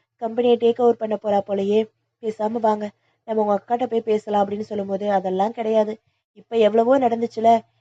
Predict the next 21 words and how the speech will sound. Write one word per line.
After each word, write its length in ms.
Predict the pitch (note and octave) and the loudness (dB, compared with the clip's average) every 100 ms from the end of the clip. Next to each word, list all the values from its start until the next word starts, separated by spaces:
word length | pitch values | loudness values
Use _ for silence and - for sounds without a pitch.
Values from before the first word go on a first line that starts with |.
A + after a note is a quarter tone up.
| _ | _
இனியும் 340 | G#3 G#3 C4+ D4+ | -10 -4 0 2
ஏதாச்சும் 420 | C4 A#3 A#3+ C4+ | 4 4 4 2
ஒரு 160 | A#3 A#3 | 0 2
பிரச்சனை 380 | A3 - A#3+ | -2 -4 -4
நடந்து 440 | A3+ G3+ G#3+ G#3+ A3 | 0 0 2 0 0
என்ன 320 | G#3+ A#3 C#4 | -4 -2 0
வேணா 240 | A3+ B3+ | 2 0
நடக்கலாம். 440 | A#3+ G#3 - G3+ G3 _ _ _ | 0 -2 -4 -8 -8 _ _ _
நீ 220 | G3 F#3 A#3 | -10 -4 0
ஒண்ணும் 260 | C4 C#4+ | 2 0
கவலைப்படாத. 720 | C#4 B3+ C#4+ C4+ B3+ A3 G3 - _ _ | 0 0 2 4 4 4 0 -2 _ _
அவள்லாம் 420 | F#3+ G3 A3 B3+ | -2 2 4 4
ஒண்ணும் 540 | C4+ B3 B3 A#3 B3+ B3 _ A#3 _ | 4 2 2 2 2 -2 _ -20 _
கம்பெனியெல்லாம் 720 | A3+ A3+ A#3 C4+ B3+ A#3+ B3 | -6 -4 -2 0 4 4 4
டேக் 220 | B3 A#3+ | -2 -2
ஓவர் 160 | B3+ A#3 | -2 -2
பண்ண 200 | G#3+ G#3+ | -4 -4
மாட்டா. 280 | G#3+ G3+ G#3 _ _ _ | -4 -6 -12 _ _ _
அறிவு 320 | G3+ A3 D#4 | -14 -4 -2
இருக்கா 240 | C4 A#3+ A#3+ | -2 -2 -2
உங்களுக்கு? 360 | G#3+ G3 G3 | 0 -4 -8